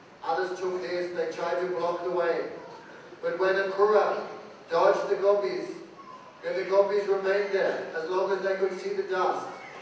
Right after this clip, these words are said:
And when the dust fell on the ground and Krishna had not returned, they fell on the ground like streaks of lightning. Therefore they're called Bijwadi. There was also Si, another village called Sigaon.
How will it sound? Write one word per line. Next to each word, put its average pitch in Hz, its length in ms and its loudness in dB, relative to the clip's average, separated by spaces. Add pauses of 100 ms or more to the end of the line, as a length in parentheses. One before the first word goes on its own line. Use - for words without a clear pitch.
(600)
And 160 100 -10
when 196 160 0
the 196 100 2
dust 190 360 0 (100)
fell 190 200 0
on 190 80 -2
the 190 80 -2
ground 185 440 0
and 185 140 -6
Krishna 180 340 -4
had 165 220 -4
not 180 180 0
returned, 180 640 0 (560)
they 165 280 2
fell 185 160 0
on 190 160 0
the 180 80 -4
ground 170 440 -2 (480)
like 165 260 0
streaks 185 520 -4
of 180 180 -4
lightning. 156 520 -2 (560)
Therefore 156 420 0
they're 160 140 0
called 151 360 -4
Bijwadi. 143 540 -4 (1200)
There 170 120 -2
was 185 120 0
also 196 400 -2
Si, 196 540 -4 (160)
another 180 260 -4
village 180 320 -2
called 170 280 -2
Sigaon. 175 560 -4